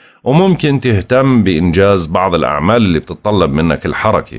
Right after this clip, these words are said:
في منكم رح يهتم بموضوع له علاقة بسيا-، بصيانة سيارة أو شراء سيارة أو جهاز هاتف أو صيانته.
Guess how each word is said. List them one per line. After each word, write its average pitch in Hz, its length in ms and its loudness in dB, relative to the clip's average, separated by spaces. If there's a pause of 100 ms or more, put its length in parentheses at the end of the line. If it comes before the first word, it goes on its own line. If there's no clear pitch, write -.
في 139 160 -2
منكم 147 320 0
رح 92 220 0
يهتم 98 540 0
بموضوع 71 680 0
له 73 180 0
علاقة 82 480 0
بسيا-، 78 580 -2
بصيانة 92 600 0
سيارة 98 680 0
أو 80 240 -2
شراء 85 500 0
سيارة 113 760 0
أو 85 200 0
جهاز 73 580 -2
هاتف 98 480 -2
أو 85 280 -2
صيانته. 101 680 0